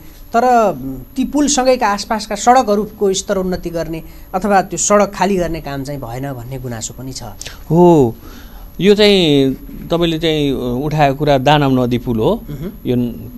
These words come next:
Speaker 2: यो चाहिँ दानव नदी पुलमा पनि त्यस्तो समस्या आएको छ, तर त्यसमा भन्दा पनि ठुलो समस्या चाहिँ यो हाम्रो म-, उसमा हामीले, ए, हात्तीसुड,
Speaker 1: हात्ती-,
Speaker 2: हात्तीसुड भन्छ, सबैले बुझ्दाखेरि हात्तीसुडको पुल।
Speaker 1: मह्म।
Speaker 2: त्यहाँ चाहिँ नि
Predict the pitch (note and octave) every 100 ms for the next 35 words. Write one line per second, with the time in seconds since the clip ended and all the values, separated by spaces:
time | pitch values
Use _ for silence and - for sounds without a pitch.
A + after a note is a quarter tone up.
0 | C#3 B2+ A#2+ B2 A#2 A#2 A2+ G#2+ G2 B2+
1 | C#3+ C3 A#2+ A#2 A#2 A#2+ A#2+ A2+ A2 G2+
2 | D#2 B2 A#2 B2+ A#2 B2 - - A2+ A2
3 | A#2 G#2 A#2 A2 A#2+ A#2 A2+ B2+ B2+ F3
4 | - A3+ C#3 C3+ E3 F#3 F3+ C#3+ - F#3+
5 | G3+ E3+ D3 C#3 D3 C#3 D#3 F3 - -
6 | - - D3+ D3+ A#2 A#2+ C3 B2+ A#2+ C#3+
7 | C3 G2 G#2+ C#3+ - B2+ A2+ G2+ G2+ A#2+
8 | A#2+ A2+ G#2+ G#2+ A2+ G#2+ C3+ D#3 C3+ B2+
9 | B2 - B2+ - G#2+ - C#3 C3+ A2+ G2
10 | F#2 F3+ B2+ G#2 C3 B2+ A#2+ B2+ A#2+ A#2+
11 | G#2 G#2+ A#2 B2+ G#2 G#2 B2+ G#3 - A#2+
12 | D3 - F3+ F#3+ F#3+ F3+ F3+